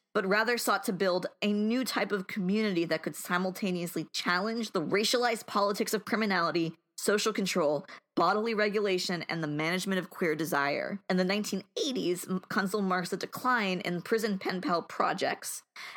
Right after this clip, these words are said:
and a shift from revolutionary politics to liberal politics bent on social inclusion, rights, and gay marriage.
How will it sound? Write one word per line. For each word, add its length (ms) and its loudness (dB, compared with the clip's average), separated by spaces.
and 160 2
a 60 2
shift 280 2
from 220 2
revolutionary 640 2
politics 580 0
to 100 0
liberal 460 4
politics 540 -2
bent 280 0
on 200 0
social 480 0
inclusion, 640 -2
rights, 460 0
and 220 -2
gay 200 0
marriage. 800 -2